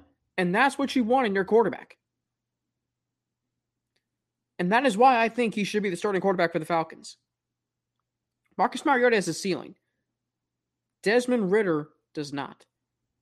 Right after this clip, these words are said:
You start Marcus Mariota. Yes, he might be a,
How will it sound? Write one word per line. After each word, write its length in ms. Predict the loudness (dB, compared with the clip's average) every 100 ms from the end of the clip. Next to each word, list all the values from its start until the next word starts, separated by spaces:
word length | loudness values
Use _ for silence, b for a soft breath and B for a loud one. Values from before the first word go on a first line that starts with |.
| _ _ -4
You 80 |
start 280 | 0 4 6 6
Marcus 340 | 6 4 2
Mariota. 560 | 2 4 4 2 -2 -8 _ _ _ _ _ _ _ _ _ _ _ _ _ _ _ 2
Yes, 220 | 2 4
he 100 | 0
might 220 | -2 -2
be 160 | -2
a, 80 | -2